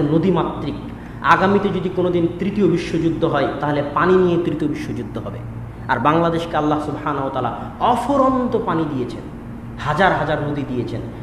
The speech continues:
যে নদীগুলোকে গলা টিপে হত্যা করা হচ্ছে বিভিন্ন বাদ দিয়ে, বিভিন্ন কিছু দিয়ে, কিন্তু আমরা অসচেতন, সেগুলো বলার সময় নেই। আল্লাহ, আল্লামা ইকবালের একটি কবিতা বলে আজকের সংক্ষিপ্ত বক্তব্য এখানেই শেষ করছি। আল্লামা ইকবাল রাহিমাহুল্লাহ বলছেন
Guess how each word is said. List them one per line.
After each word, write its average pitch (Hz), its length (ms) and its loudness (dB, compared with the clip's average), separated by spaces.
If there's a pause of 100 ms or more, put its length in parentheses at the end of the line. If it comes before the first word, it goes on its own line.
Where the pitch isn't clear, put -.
যে 143 120 0
নদীগুলোকে 165 560 4
গলা 147 280 4
টিপে 143 300 0 (300)
হত্যা - 280 -4
করা 113 220 0
হচ্ছে - 280 -10 (800)
বিভিন্ন 147 340 2 (160)
বাদ 127 160 2 (100)
দিয়ে, 117 220 -4 (560)
বিভিন্ন 151 320 0 (100)
কিছু - 260 -8
দিয়ে, 120 160 -2 (240)
কিন্তু 151 200 -2
আমরা 135 160 0
অসচেতন, 117 500 -2 (260)
সেগুলো 165 300 4
বলার 143 340 4
সময় 143 220 2
নেই। 127 120 2 (320)
আল্লাহ, 185 240 6 (180)
আল্লামা 180 360 6
ইকবালের 165 400 2
একটি - 260 -4
কবিতা 165 280 2
বলে 143 220 2
আজকের 147 420 -2
সংক্ষিপ্ত 143 420 -6
বক্তব্য 117 360 -2
এখানেই 123 360 -2
শেষ 117 180 -6
করছি। 120 220 -8 (440)
আল্লামা 202 260 6
ইকবাল 196 300 4
রাহিমাহুল্লাহ 147 540 0
বলছেন - 320 -2